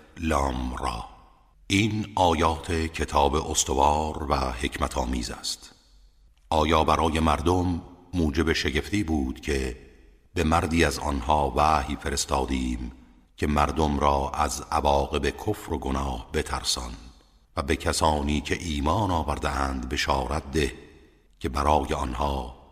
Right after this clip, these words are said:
سابقهٔ نیک و پاداشهای مسلم نزد پروردگارشان است؟ اما کافران گفتند: «این مرد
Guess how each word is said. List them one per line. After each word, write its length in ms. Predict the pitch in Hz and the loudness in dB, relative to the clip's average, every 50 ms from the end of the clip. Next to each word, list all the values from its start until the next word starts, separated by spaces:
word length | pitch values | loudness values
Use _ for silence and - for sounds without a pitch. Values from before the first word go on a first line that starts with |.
| _ _ _ | _ _ _
سابقهٔ 680 | - - - 85 80 80 73 80 76 76 80 71 80 73 | -2 0 2 4 4 4 4 2 0 0 2 2 2 2
نیک 640 | 76 76 82 110 117 101 78 69 65 - - - - - - - _ _ | 2 2 2 2 2 2 2 -2 -4 -8 -14 -16 -16 -20 -20 -20 _ _
و 60 | 76 71 | -6 -4
پاداشهای 800 | - 78 73 73 - 76 71 67 62 - - 78 73 67 65 69 | 0 2 2 2 4 2 2 0 0 -2 -2 0 0 0 0 -2
مسلم 720 | 69 67 67 - - 69 62 64 67 67 65 67 65 62 - - - - - - _ _ _ _ | -2 -2 -2 -2 -2 -2 -2 -2 -2 -2 -2 -2 -4 -6 -10 -12 -18 -20 -20 -20 _ _ _ _
نزد 340 | 85 78 78 71 69 - 76 | -2 0 0 0 0 -2 -4
پروردگارشان 1120 | 69 - - 73 67 62 67 67 65 58 - 64 71 80 82 69 58 - - - 64 64 64 | -6 -2 -2 -2 -2 0 -2 -2 -2 -4 -4 -2 -2 0 0 -2 -4 -6 -6 -6 -4 -4 -6
است؟ 320 | 62 64 65 - - - - - - - _ _ _ _ | -6 -8 -8 -8 -10 -12 -12 -18 -20 -20 _ _ _ _
اما 400 | - 73 69 67 69 67 67 60 | -2 0 2 2 2 2 0 0
کافران 560 | - - - 76 71 - - 73 71 67 69 | -4 0 2 2 2 2 0 -2 -2 -2 -2
گفتند: 600 | 64 73 78 - - 87 87 87 90 92 90 - - - - - _ - _ - - | -2 -4 -4 -4 -4 -4 -4 -2 -4 -6 -8 -10 -14 -20 -20 -20 _ -20 _ -10 -4
«این 220 | 95 90 85 82 | -2 0 2 2
مرد 560 | 82 78 78 80 80 80 80 80 - - - | 2 0 0 0 -2 -2 -4 -6 -10 -16 -20